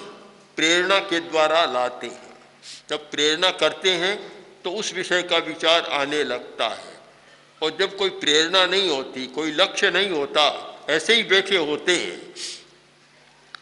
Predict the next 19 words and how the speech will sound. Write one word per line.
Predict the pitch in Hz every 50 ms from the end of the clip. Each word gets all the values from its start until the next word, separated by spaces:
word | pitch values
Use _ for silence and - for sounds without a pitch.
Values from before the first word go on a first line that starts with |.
| _ _ _ -
उस | 208 196 -
समय | 196 180 175 175 170 190 214 226 - - - - - - - - _ _ _ _ - - _ _ _ _ - - _ _ _ _ _ _ _ _ _ _ _ _ _ _ _ _ _ _ _ _ _ _ _ _ _ _ _ _ _ _ _ _ 139
नए | 135 180 220 240 240 220 190
नए | 180 170 170 160 127 123 113 - - - - - -
विचार, | 131 143 - - 160 147 139 135 135 107 101 98 - 113 117
नए | 139 160 190 208 208
नए | 185 175 170 170 170 147
विकल्प | 117 127 131 - - 160 190 196 - - -
आते | 135 131 135 135 - 175 202 202
रहते | 151 117 110 - - - -
हैं। | - - - - - _ - - - - - - - _ _ _ _ _ _ _ _ _ _ _ _ _ _ _ _ _ _ _ _ _ _ _ _ _ _ _ _ - - - _ _ _ _ _ _ _ _ _ _ _ _ _ _ _ -
मैं | 127 131 131
एक | 127 127 127 127
प्रश्न | 143 151 - - 139
पूछना | 117 - 147 139 - - 143 131 123
चाहता | - - 120 113 113 - - 143
हूं | 135 131 - 156 175 - - - _ _ _ _ _ _ _ - - - _ _ _ _ _ _ _ -
कि | 135
जब | 110 101 147 151 156 - - -